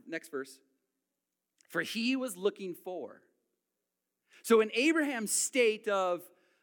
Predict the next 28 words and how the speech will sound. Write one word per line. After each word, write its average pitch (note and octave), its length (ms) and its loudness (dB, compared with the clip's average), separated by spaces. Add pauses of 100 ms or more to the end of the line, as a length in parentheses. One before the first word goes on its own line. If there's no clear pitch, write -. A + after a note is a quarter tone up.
"Oh, F#3+ 200 0
these C#3 180 -2
boys F3 380 -6
are A#2+ 100 -6
messy D#3+ 400 -8
and G#2 140 -12
dirty D3+ 320 -8
and G2+ 100 -14
smelly, C#3+ 440 -10
and, G2 200 -10
oh, E3 260 -2
this A2+ 220 -10
tent, F3 480 -8
oh, E3 240 -6
like, A#2 220 -8
this C3+ 240 -12
leaks - 280 -8
all D#3+ 160 -4
the C#3+ 60 -12
time, D3+ 400 -10
I've C3 80 -12
gotta," B2 260 -8
you A#2+ 100 -16
know. G2+ 80 -16 (500)
In C#4+ 240 4
a D#4 80 4
state C4+ 680 -4
of F#3+ 420 2